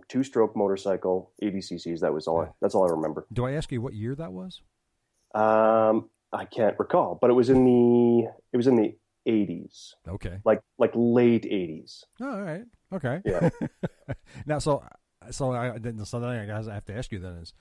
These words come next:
Speaker 2: how long were you riding before you ti-, decided to take that first trip, uh, which was motorcycle therapy? You went from Canada to Panama, I believe, in Central America.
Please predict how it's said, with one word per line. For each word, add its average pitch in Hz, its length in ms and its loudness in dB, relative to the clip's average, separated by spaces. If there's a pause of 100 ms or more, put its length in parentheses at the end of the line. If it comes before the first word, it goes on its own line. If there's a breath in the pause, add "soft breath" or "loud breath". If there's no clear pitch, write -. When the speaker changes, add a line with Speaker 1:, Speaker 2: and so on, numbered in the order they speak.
(100)
Speaker 2:
how 135 180 -10
long 143 200 -6
were 127 100 -6
you 113 180 -8
riding 101 640 -10 (420)
before 101 240 -8
you 101 140 -6
ti-, 107 360 -10
decided 98 340 -10
to 87 60 -16
take - 200 -12
that 92 140 -12
first - 380 -12
trip, - 360 -14 (260)
uh, 85 140 -12
which 85 200 -12
was 90 220 -12
motorcycle 101 400 -10
therapy? 104 460 -8 (180)
You 110 120 -10
went 95 100 -12
from 95 120 -20
Canada 151 520 -6 (380)
to 110 360 -6
Panama, 123 600 -8 (100)
I 90 60 -16
believe, 85 200 -16
in 92 60 -14
Central 98 320 -14
America. - 300 -18